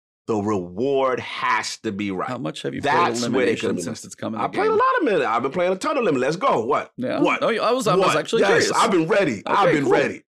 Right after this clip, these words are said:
Speaker 2: All right.
Speaker 1: Yes, and it's fantastic. It's fun. I smile from ear to ear, and I, I just wanna hear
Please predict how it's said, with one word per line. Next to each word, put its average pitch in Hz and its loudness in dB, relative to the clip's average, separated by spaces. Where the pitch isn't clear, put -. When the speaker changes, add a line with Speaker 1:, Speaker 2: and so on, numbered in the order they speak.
Speaker 2:
All 131 -4
right. 277 -4
Speaker 1:
Yes, 151 0
and 160 2
it's 131 -2
fantastic. 127 -2
It's 131 -4
fun. 143 0
I 107 0
smile 131 0
from 120 -2
ear 117 0
to 107 -4
ear, 110 0
and 107 -6
I, 110 -2
I 110 -2
just 113 -4
wanna 117 0
hear 113 0